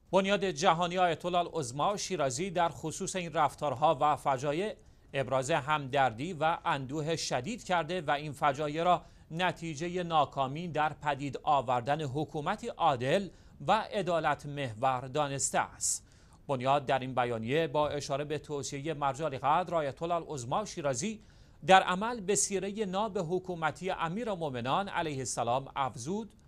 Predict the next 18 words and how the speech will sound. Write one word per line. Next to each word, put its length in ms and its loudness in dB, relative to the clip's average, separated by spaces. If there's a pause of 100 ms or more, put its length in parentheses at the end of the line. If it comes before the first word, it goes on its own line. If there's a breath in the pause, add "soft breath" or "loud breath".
(400 soft breath)
"اگر 320 4
بر 260 0
آن 320 -6
باشیم 440 0
که 120 -10
مشکلات 560 0
جوامع 720 -2
بشری 440 2
را 140 4
برطرف 760 2 (440 soft breath)
و 180 8
زمینه 560 -4
تحقق 640 -4
عدالت 580 0
اجتماعی 540 -2
را 140 6
فراهم 560 -2
سازیم، 600 -2